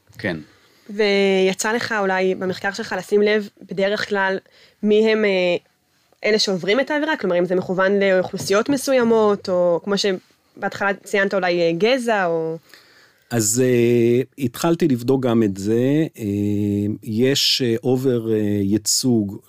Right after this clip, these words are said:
Speaker 3: ל-, לערבים, אה, שזה אינדיקציה מסוימת,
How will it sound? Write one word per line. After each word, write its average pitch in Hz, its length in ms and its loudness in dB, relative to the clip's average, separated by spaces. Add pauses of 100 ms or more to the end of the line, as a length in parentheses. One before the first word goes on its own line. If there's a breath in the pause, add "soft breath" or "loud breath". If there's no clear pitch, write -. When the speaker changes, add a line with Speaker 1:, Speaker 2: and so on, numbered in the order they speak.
Speaker 3:
ל-, 98 640 -4
לערבים, 101 680 0 (960 soft breath)
אה, 101 360 -4
שזה 104 260 -4
אינדיקציה 101 600 -2
מסוימת, 110 880 -4